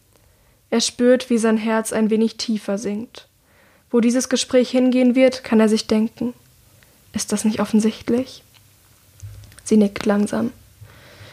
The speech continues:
„Und ich würde dir sagen, dass es eine dumme Idee ist und viel zu gefährlich.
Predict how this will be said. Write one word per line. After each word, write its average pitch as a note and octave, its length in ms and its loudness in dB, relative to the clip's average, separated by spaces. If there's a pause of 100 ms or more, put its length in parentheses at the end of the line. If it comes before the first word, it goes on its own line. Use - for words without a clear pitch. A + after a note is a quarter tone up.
(560)
„Und B3 360 2 (500)
ich - 180 -8
würde C4 180 2
dir C4 140 4
sagen, A#3+ 400 2
dass A#3 120 -8
es A3+ 100 -10
eine A3+ 200 -4
dumme A#3 300 -2
Idee G#3+ 360 -2
ist G3+ 180 -10
und G3+ 120 -6
viel A#3 260 -4
zu - 140 -12
gefährlich. A3+ 720 -14